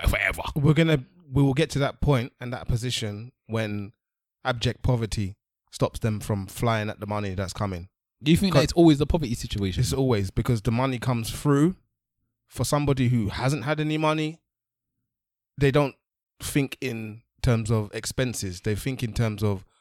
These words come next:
Speaker 2: "I didn't have the money.
Speaker 1: Mm.
Speaker 2: This is what I can now do with this money."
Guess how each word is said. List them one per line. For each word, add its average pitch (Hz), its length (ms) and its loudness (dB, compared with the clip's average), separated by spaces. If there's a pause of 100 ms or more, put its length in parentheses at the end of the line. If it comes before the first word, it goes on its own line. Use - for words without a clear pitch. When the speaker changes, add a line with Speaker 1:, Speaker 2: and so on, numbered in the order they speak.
(180)
Speaker 2:
"I 101 40 -14
didn't 156 240 0
have 127 200 -4
the 117 80 0
money. 107 400 -6
Speaker 1:
Mm. 101 280 -6 (180)
Speaker 2:
This 127 160 4
is 110 80 2
what 113 140 2
I 107 60 -4
can 107 160 -2
now 104 120 -2
do 104 220 -2
with 98 140 -4
this 98 180 -4
money." 95 300 -6